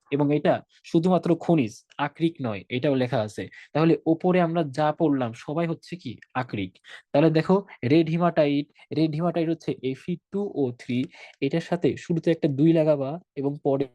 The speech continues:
তিন অণু পানি দিবা, তাহলে ব্রাউন হেমাটাইট পেয়ে যাবা। তারপরে ম্যাগনেটাইট যেটা, সেটা হচ্ছে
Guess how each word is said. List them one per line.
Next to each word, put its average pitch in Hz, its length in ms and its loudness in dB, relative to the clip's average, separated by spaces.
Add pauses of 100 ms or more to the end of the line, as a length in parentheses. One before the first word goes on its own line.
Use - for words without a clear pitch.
(280)
তিন 180 180 -2
অণু 165 180 -2
পানি 135 220 0
দিবা, 101 160 -6 (300)
তাহলে 143 240 0 (120)
ব্রাউন 135 400 0
হেমাটাইট 139 600 -4
পেয়ে 110 180 -4
যাবা। 92 180 -10 (360)
তারপরে 151 320 0 (200)
ম্যাগনেটাইট 147 680 -2
যেটা, 117 220 -4 (300)
সেটা 147 200 -2
হচ্ছে - 180 -4